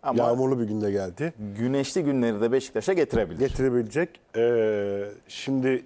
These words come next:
Speaker 2: Rize deplasmanlı bir yağmur. Zemini hatırlıyoruz, oyunu hatırlıyoruz. Bir de Rize deplasmanı maç sonrası oradaki protokol tribününde bir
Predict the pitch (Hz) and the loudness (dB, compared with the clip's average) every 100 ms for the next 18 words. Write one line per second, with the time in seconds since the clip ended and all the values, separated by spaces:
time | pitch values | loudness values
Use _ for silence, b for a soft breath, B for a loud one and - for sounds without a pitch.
0 | - 135 131 120 123 120 - 113 - 107 | -4 -2 0 0 0 0 0 -2 0 -4
1 | 101 101 110 117 123 131 139 - _ b | -4 -4 0 2 2 0 -2 -6 _ b
2 | b b b b 104 120 120 120 120 - | b b b b -2 0 0 0 -2 -2
3 | 117 120 117 113 117 120 - 120 107 123 | -2 -2 2 2 2 0 -2 -4 -2 0
4 | 123 120 131 127 120 123 117 117 110 123 | 0 0 -2 -2 -4 -4 -2 -2 0 0
5 | - 123 120 113 131 135 b b b b | 0 0 0 0 -2 -2 b b b b
6 | - 120 127 120 127 - 117 - 135 123 | 0 0 0 -6 -6 -2 -4 -2 -4 -2
7 | 123 123 120 120 123 127 | -2 -2 -2 -2 0 0